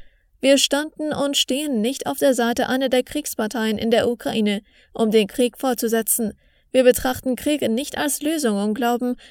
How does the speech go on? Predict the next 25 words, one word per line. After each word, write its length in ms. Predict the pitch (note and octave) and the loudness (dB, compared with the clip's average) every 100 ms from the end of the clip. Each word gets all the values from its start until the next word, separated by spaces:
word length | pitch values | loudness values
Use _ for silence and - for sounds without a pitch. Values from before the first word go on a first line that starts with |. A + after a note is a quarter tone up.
| _ | _
dass 200 | C#4+ C4+ | 0 2
alle 260 | - D#4 D4+ | 0 0 0
Seiten 400 | A#3+ B3+ C4+ C4 | 0 -2 -4 -2
versuchen 420 | C4 A#3 D4 B3+ | 0 0 -4 -4
sollten, 380 | A3+ A3+ A3 G#3+ | -2 -2 -2 -4
eine 300 | A3+ G#3 G#3 | -2 -2 -4
politische 520 | A#3+ C4+ D4+ D4 C#4+ | -4 -4 -4 -4 -2
Lösung 380 | A3+ C#4 A#3+ G#3+ | -2 0 0 -2
zu 120 | A3+ | -2
finden“, 440 | A3 G#3 - G#3 - _ | -2 -4 -4 -6 -6 _
fügte 320 | - C#4 - | -6 -4 0
er 100 | G#3+ | 2
hinzu. 440 | A3+ A3 - - - _ _ _ _ _ _ - | 0 -2 -6 -8 -10 _ _ _ _ _ _ -2
Amir 300 | G#3+ G#3+ A3+ | 2 4 4
Abdullahian 460 | B3 A#3+ B3+ C4+ | 4 2 2 2
bezeichnete 500 | C4 D4+ C#4+ C#4+ C#4+ | 2 0 -2 2 2
ferner 380 | C4+ D4 D#4+ D#4 | 2 -2 -4 -2
den 180 | C4+ C#4 | 0 -2
Vorwurf 460 | - D#4 D4 C#4+ | -4 -2 -2 -2
des 160 | C#4 C4+ | -2 -2
Einsatzes 540 | C4 C4+ B3 A#3 A#3+ | -2 0 0 0 -4
iranischer 500 | A#3+ B3 C4 C4 B3+ | -4 -4 -4 0 2
Drohnen 400 | - A#3 A#3 A3+ | 0 0 2 2
im 120 | A3 G3+ | 0 -2
Krieg 380 | - D4 - | -4 -4 -6